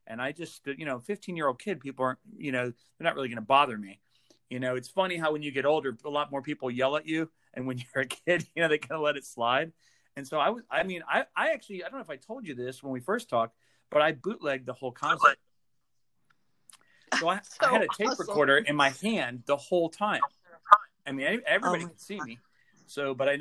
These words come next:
Speaker 1: I didn't get busted. They didn't take my tape recorder away. And Eddie threw me the pick, you know, during a solo. So it was a great night for me.
Speaker 2: That is so cool.
Speaker 1: Yeah.
Speaker 2: That is so cool. Well, you're right. You know, you,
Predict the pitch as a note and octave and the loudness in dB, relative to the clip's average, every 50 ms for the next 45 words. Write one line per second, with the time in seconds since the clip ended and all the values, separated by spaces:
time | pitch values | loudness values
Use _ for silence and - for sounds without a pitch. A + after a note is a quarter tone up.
0 | D3+ C#3 C3 C3 D3+ D3+ E3 E3 F3+ E3+ E3 - B2 D3 D3+ D#3+ - - G3+ G3+ | -2 -4 -4 -4 -8 -10 -6 -4 -4 -4 -4 -4 -2 -2 -2 -2 -2 -2 -2 -2
1 | G3+ E3+ C#3+ C3+ C3 C#3+ D3+ D3 - E3 D#3+ D3+ C#3+ C3+ D#3 D#3+ D#3+ - E3+ D#3+ | -2 -2 -4 -6 -6 -6 -8 -10 -10 -10 -10 -10 -10 -10 -8 -10 -10 -10 -12 -10
2 | - E3+ E3+ E3+ F3 E3+ F3 E3+ E3+ F3 E3+ D3 C3+ - - C3+ D#3 E3 - C3 | -8 -6 -6 -6 -4 -2 -2 -2 -2 -2 -2 -4 -6 -8 -8 -8 -8 -8 -6 -8
3 | C3+ C#3 D3 D3 C#3+ - - D3 D3 D3+ D3 C#3+ D3 - - D3+ D#3 - - _ | -8 -6 -6 -8 -10 -10 -12 -12 -10 -10 -8 -8 -10 -6 -4 -4 -4 -4 -6 _
4 | _ _ _ _ _ _ _ B2+ B2 B2+ B2+ A#2+ B2 B2+ B2+ C3 C3 C3 B2 - | _ _ _ _ _ _ _ -8 -6 -6 -4 -4 -2 -2 -2 -2 -4 -8 -8 -6
5 | - C3+ D3 D3 A#2+ G2+ G#2 - - A#2 A#2+ C#3 D3 C#3 A#2+ - C#3 C3+ C#3+ C3 | -4 -4 -4 -4 -6 -8 -10 -10 -10 -8 -6 -6 -4 -4 0 2 4 4 4 4
6 | C3 D3 D3 - - A#2+ A2 B2 C3 C3 - - - _ _ _ _ _ _ _ | 2 0 0 -2 -2 -2 0 0 0 -2 -4 -8 -18 _ _ _ _ _ _ _
7 | _ _ _ _ _ _ _ _ _ - - _ _ _ _ _ _ _ _ _ | _ _ _ _ _ _ _ _ _ -20 -20 _ _ _ _ _ _ _ _ _
8 | _ _ _ _ _ - - - - _ _ _ _ _ _ _ - - _ _ | _ _ _ _ _ -20 -20 -20 -20 _ _ _ _ _ _ _ -20 -20 _ _
9 | _ - G#3 G3+ G3+ G#3 G#3+ G3+ - - - - - - B3+ A3 B3+ C4+ B3+ A3+ | _ 6 10 10 10 10 8 4 0 -6 -12 -14 -2 2 4 4 6 4 2 0
10 | - - B3+ B3+ B3+ A3 D3+ A#2+ G3+ - - - - - A#3+ A3+ A#3 A3+ G#3 F#3+ | 0 0 2 4 4 4 4 2 -2 -10 -18 -20 -18 -18 -14 -10 -6 -6 -4 0
11 | - G#3+ A#3 A#3+ D4 - - C#4+ - - C#4+ G#3+ - C#4 B3+ C4 C#4+ C#4 C4 B3+ | 4 4 4 4 4 0 -2 -2 0 0 -2 -2 0 0 2 4 4 4 6 8
12 | D#4+ F#4 G#4+ E4+ G#3 - A3+ A#3 A3+ A3+ A#3+ B3 A3+ B3 A#3+ | 8 8 8 6 2 -4 -6 -4 -2 -2 -2 -2 -4 -8 -10